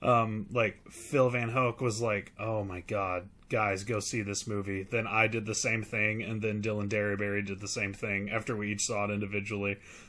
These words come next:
Um, so Don, see this movie if you haven't seen it yet.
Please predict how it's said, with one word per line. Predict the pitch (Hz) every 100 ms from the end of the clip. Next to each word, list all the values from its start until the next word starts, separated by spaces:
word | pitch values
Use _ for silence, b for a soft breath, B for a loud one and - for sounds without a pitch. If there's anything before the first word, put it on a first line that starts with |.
| B
Um, | 120 113 107
so | 104 123
Don, | 143 151 165 160 -
see | - 196
this | 202 185
movie | 143 131 113
if | 98
you | 107
haven't | 101 98
seen | 98 104 101
it | 95
yet. | 131 156